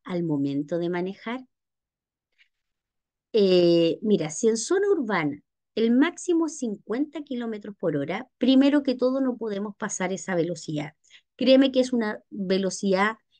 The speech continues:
eh, prudente es una velocidad bastante prudente. Si vas a bajar la velocidad porque está lloviendo demasiado, cuarenta kilómetros es una velocidad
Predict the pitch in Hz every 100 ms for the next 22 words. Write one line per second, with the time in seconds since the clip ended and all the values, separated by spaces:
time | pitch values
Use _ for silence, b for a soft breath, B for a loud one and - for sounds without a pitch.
0 | _ _ 185 170 170 _ 214 220 214 269
1 | 220 - 160 156 _ _ _ - 190 220
2 | 196 190 190 - 208 202 - 185 185 185
3 | 208 185 156 156 151 - 202 190 262 285
4 | 294 262 - 233 214 202 190 202 190 -
5 | - - - 269 254 226 233 233 226 220
6 | 220 233 294 254 247 277 B B - -
7 | 269 269 269 254 247 214 208 202 202 214
8 | 220 - - 196 196 196 - _ 196 180
9 | 190 170 185 175 -